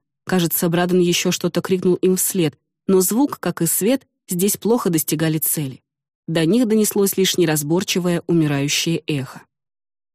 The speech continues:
«Ну и что ещё за пикты?» Фонарь Доу упёрся в лицо Норману,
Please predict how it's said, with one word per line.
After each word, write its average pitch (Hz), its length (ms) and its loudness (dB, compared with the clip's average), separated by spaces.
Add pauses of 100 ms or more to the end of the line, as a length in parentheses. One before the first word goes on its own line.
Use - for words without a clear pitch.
(140)
«Ну 180 300 4
и 180 300 4 (300)
что - 340 0
ещё 233 320 2
за 156 180 0
пикты?» 196 600 -2 (800)
Фонарь 226 440 2
Доу 262 380 2
упёрся 240 560 0
в 180 40 2
лицо 180 360 0
Норману, 143 520 0